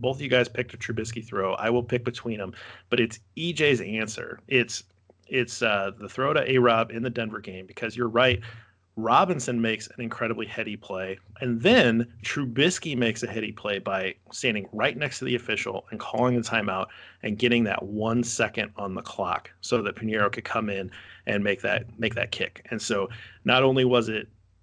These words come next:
a great athletic achievement, it was also incredibly smart, uh, by multiple players to get down and to call that timeout. So I will, and it led to, literally led to a game-winning kick. So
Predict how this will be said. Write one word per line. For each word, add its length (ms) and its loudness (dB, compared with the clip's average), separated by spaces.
a 100 2
great 280 -2
athletic 480 -2
achievement, 540 -2
it 40 0
was 160 -2
also 300 -2
incredibly 640 -2
smart, 640 -4
uh, 160 -2
by 200 -2
multiple 380 0
players 520 -2
to 180 -6
get 240 -2
down 360 4
and 160 4
to 40 -4
call 220 -6
that 200 -4
timeout. 460 -8
So 260 -4
I 140 -4
will, 480 -2
and 340 4
it 220 -2
led 280 4
to, 320 6
literally 420 8
led 240 6
to 180 -4
a 60 -4
game-winning 540 -8
kick. 320 -14
So 220 -10